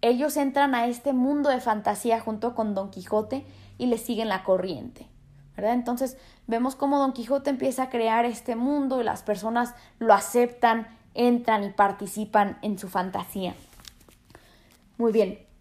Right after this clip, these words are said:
y dice: "Si os la mostrara", replicó Don Quijote, "¿qué hiciérades vosotros en confesar una verdad tan notoria?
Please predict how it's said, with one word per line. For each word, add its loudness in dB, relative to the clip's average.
y 2
dice: -2
"Si 2
os 4
la 4
mostrara", 0
replicó 0
Don 2
Quijote, -2
"¿qué 2
hiciérades 2
vosotros 0
en -2
confesar 0
una 2
verdad 4
tan 2
notoria? 0